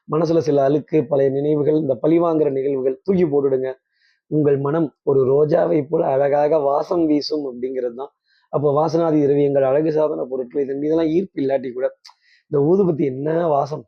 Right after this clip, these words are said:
கோவில்ல போடுற சாம்பிராணி, தூப தீபம் என்ன வாசம், அடடா அப்படின்னு ஆனந்தப்பட வேண்டிய தருணம்.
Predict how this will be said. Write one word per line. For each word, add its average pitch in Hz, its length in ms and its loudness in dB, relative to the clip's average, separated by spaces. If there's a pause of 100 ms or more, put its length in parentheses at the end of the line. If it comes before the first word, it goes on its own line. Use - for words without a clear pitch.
கோவில்ல 170 300 4
போடுற 139 240 0
சாம்பிராணி, 139 560 -4
தூப 147 260 -2
தீபம் 135 260 -4
என்ன 143 460 -4
வாசம், 135 400 -2
அடடா 147 340 0 (120)
அப்படின்னு 123 280 -10 (580)
ஆனந்தப்பட 160 460 0
வேண்டிய 131 280 0
தருணம். 117 360 -20